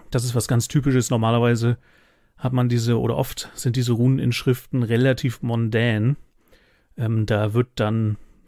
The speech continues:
der Erbauer des Steins sozusagen genannt,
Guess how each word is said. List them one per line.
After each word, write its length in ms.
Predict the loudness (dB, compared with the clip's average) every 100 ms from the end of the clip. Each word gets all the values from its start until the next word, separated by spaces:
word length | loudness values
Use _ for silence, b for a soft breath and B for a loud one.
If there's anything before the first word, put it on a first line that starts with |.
| -6
der 140 | -4 -4
Erbauer 440 | -2 2 2 2
des 240 | 0 -6
Steins 460 | -8 -6 -2 -2 -2
sozusagen 340 | -4 -4 -2
genannt, 500 | -2 -2 0 -2 -2